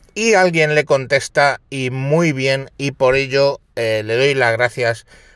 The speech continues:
al amigo C J, que le contesta y le dice:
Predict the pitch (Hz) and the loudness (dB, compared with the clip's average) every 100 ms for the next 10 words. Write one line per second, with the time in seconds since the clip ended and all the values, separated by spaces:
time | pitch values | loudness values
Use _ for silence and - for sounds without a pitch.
0 | - 113 110 117 143 131 123 117 - - | -8 -2 -2 -2 -2 2 4 2 -2 -2
1 | 139 - 135 123 110 120 _ _ _ _ | -4 -2 -4 -2 -4 -6 _ _ _ _
2 | _ 123 127 151 139 120 131 - 143 127 | _ -2 0 0 -2 0 -4 0 0 0
3 | - - 147 127 110 90 - 90 | -2 -8 -4 -2 -2 -8 -12 -14